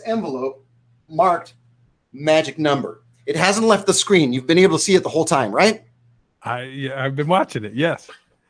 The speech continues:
Speaker 1: <laughs> Now, I imagine you're suspecting what's gonna happen.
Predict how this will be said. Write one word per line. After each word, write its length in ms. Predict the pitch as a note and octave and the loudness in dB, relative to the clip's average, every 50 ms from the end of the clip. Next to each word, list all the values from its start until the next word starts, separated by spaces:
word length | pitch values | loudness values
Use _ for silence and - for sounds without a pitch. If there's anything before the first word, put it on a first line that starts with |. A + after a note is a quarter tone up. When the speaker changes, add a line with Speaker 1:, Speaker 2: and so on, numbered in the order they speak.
| _ _ _ - | _ _ _ -20
Speaker 1:
<laughs> 80 | - - - - - _ _ - - - - | -20 -18 -18 -18 -18 _ _ -20 -20 -18 -8
Now, 220 | - E3+ F3+ G3 G3 | -2 0 2 2 2
I 140 | F#3 F3+ F#3 | 2 2 2
imagine 300 | G#3+ C4 D4 D#4 C4+ A#3 | 2 2 2 2 2 2
you're 120 | G#3 F#3 | 0 0
suspecting 580 | D#3 - - - - - A3 A3 G#3+ E3 D3 C#3+ | -2 -6 -10 -10 -2 0 0 0 0 -2 -6 -6
what's 160 | D#3 D#3 - | -6 -6 -6
gonna 160 | - D3 B2+ | -6 -8 -6
happen. 340 | B2 C3+ C3 A#2+ - G#2 | -6 -6 -6 -8 -10 -14